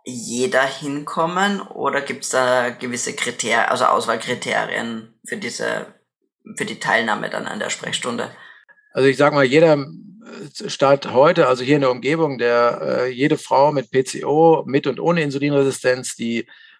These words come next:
Speaker 2: die glaubt, sie möchte gerne noch eine Beratung hinsichtlich Ernährung haben, die kann gerne zu mir kommen. Ähm, andere, äh, Erkrankungen können auch kommen.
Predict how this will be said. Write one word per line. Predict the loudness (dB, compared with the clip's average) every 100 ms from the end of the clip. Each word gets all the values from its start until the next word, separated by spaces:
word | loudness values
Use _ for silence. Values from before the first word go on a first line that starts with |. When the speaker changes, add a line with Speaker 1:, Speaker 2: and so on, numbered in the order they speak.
| _
Speaker 2:
die | -12 -8 0
glaubt, | 4 4 2
sie | -4 -6 -6 -8 -8
möchte | -6 -4 2
gerne | 4 4
noch | 0
eine | -2 0
Beratung | 4 4 4 0
hinsichtlich | -4 -6 -6 0
Ernährung | 2 4 2 0
haben, | -4
die |
kann | -6 -2
gerne | 2 2 2
zu | -4
mir | -2 -2
kommen. | -2 -2 -2 -4 -16 -20 -20 -20 -4
Ähm, | 2 4 2 -2 -6 -8 -16 -2
andere, | 0 2 6 8 8 6 2 -6 -20 -14 -6
äh, | -2 0
Erkrankungen | 0 0 0 2 0 0
können | -2 -6 0
auch | 0 0 -4 -14 -10
kommen. | 0 4 4 2